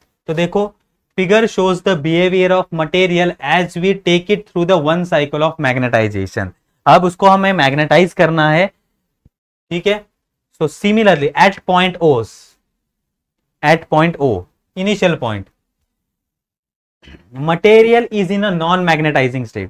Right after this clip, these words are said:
मटेरियल अब मैग्नेटाइज नहीं हुआ है, मीन्स क्या, हमने सोलेनॉइड के अंदर सिर्फ मटेरियल को रखा है, सोलेनॉइड को अंदर सिर्फ मटेरियल को रखा है, करंट को ऑन नहीं किया है, करंट को ऑन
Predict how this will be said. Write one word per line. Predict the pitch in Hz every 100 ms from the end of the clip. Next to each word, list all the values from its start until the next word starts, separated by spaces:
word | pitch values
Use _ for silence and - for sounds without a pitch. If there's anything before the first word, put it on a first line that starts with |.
| -
मटेरियल | 120 127 160 165 165
अब | 160
मैग्नेटाइज | 156 127 127 131 127 175 - _ _ _
नहीं | 147 185 196
हुआ | 170 143 120
है, | 117 117
मीन्स | 170 175
क्या, | 196 196
हमने | 180 170 185
सोलेनॉइड | 165 151 170 165 170
के | 170
अंदर | 165 143 147 170
सिर्फ | 165 185 170
मटेरियल | 139 143 147 156 156
को | 170
रखा | 135 117 120
है, | 92 92 _ _ _
सोलेनॉइड | - 131 143 147 143
को | 170
अंदर | 131 127 139
सिर्फ | 180 165
मटेरियल | - 139 139 143
को | 175
रखा | 139 - 151
है, | 165
करंट | 170 147 156 165
को | 185
ऑन | 147 143 180 190 _ _ _ 139
नहीं | 143 175
किया | - 135 123
है, | 110
करंट | 110 123 147
को | 147
ऑन | - 135 180